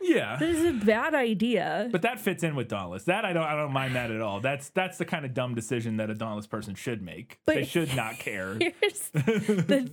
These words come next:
Speaker 2: thing, though. I'm gonna go ahead and conjecture here and say that Veronica Roth does not have any tattoos.
Speaker 1: Or at least at the time of writing.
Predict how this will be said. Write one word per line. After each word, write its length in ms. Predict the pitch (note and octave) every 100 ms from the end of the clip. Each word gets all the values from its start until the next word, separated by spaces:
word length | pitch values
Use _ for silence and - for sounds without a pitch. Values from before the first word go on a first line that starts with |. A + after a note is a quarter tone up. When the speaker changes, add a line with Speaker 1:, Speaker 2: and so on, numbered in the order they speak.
| -
Speaker 2:
thing, 380 | E4 E4 A#3+
though. 440 | G#3+ F3 F3 F3+ G#3 - - - - _ _ _ -
I'm 280 | B3 D4 E4+
gonna 220 | E4+ E4+
go 240 | A#3 B3+ C4
ahead 280 | C4 A3+
and 160 | G#3 F#3
conjecture 960 | - G#3 F3+ D#3 F#3+ F#3+ - - F3
here 480 | F#3 E3+ D3 C3 B2
and 180 | - F#3
say 220 | - F3+
that 160 | E3+ F3+
Veronica 480 | F3 F#3 F#3+ F#3 G3
Roth 300 | F3+ F3 E3+ -
does 240 | F3+ E3
not 260 | E3+ D#3+ F3+
have 180 | -
any 220 | E3+ C3+ C#3+
tattoos. 240 | - F#3
Speaker 1:
Or 80 | F3
at 80 | G3
least 220 | G3+ F3+
at 80 | -
the 80 |
time 320 | C3+ C#3 C3+ B2
of 120 | G#2
writing. 460 | A#2 G#2 F#2+ G2+